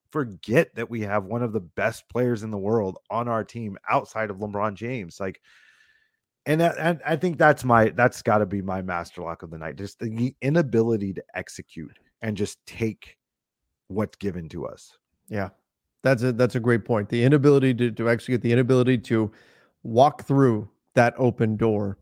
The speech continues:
Speaker 2: that, that can certainly be frustrating. And that, and that is frustrating to watch too. Like, beyond just frustrating because the final score and everything,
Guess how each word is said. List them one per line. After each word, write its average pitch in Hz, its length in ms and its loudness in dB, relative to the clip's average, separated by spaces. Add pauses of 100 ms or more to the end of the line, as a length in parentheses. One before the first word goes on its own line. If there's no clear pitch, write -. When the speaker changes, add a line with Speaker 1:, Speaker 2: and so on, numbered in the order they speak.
(160)
Speaker 2:
that, 120 400 4
that 120 400 2
can 120 120 0
certainly 113 360 -2
be 110 140 -2
frustrating. 117 580 0
And 143 120 6
that, 185 220 2
and 196 100 4
that 240 160 2
is 202 140 -2
frustrating 170 400 2
to 113 60 0
watch 113 500 -2
too. 117 220 2
Like, 123 200 0
beyond 170 280 4
just 175 140 2
frustrating 170 360 2
because 135 180 2
the 127 100 0
final 135 260 2
score 131 280 0
and 135 80 2
everything, 131 300 0